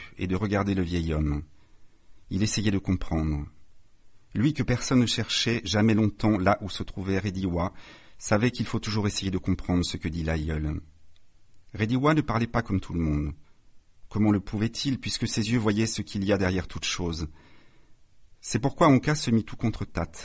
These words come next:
et regarda dans la même direction que lui. Il voulait voir ce que l'aïeul voyait. À l'horizon, rien de particulier ne le frappait, sinon encore le ciel dont les rebords allaient s'appuyer mollement sur les cimes hirsutes des arbres.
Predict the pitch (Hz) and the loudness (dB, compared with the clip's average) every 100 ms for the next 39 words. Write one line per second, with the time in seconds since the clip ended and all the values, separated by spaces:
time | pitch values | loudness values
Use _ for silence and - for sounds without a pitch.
0 | - 92 95 95 95 101 95 90 98 104 | -8 -4 -2 0 2 2 4 4 4 4
1 | 92 92 90 - 87 - 80 78 - - | 2 -2 -2 -2 -2 -2 -6 -6 -8 -12
2 | - - - - - _ - 95 110 113 | -20 -20 -20 -20 -20 _ -8 -2 2 2
3 | 98 95 - - 95 90 87 80 78 78 | 2 0 0 -2 2 2 2 0 -2 -4
4 | 73 69 - - - - - - - - | -6 -8 -12 -18 -20 -20 -20 -20 -20 -20
5 | - - - - _ _ - - - _ | -20 -20 -20 -20 _ _ -20 -20 -20 _
6 | - - - - - 101 127 127 104 123 | -20 -20 -20 -18 0 2 2 0 0 -2
7 | 147 - - - - - - - - 113 | -2 -12 -20 -20 -20 -20 -20 -12 -2 4
8 | 135 123 113 - - 110 110 120 98 - | 4 4 0 -2 -4 0 4 4 4 2
9 | 95 - 78 - - - 101 104 104 117 | -4 -2 -6 -6 -12 -6 2 4 4 2
10 | 101 98 - 107 104 95 95 92 92 101 | 0 -2 0 0 2 4 2 2 0 0
11 | 95 90 - - - 95 98 98 90 90 | 0 -2 -4 -6 -2 0 2 4 4 2
12 | - 85 85 - 92 90 107 92 - 95 | -2 -6 -4 -2 0 0 -2 -2 -2 -4
13 | - - 82 80 76 78 73 | -6 -6 -6 -4 -4 -4 -6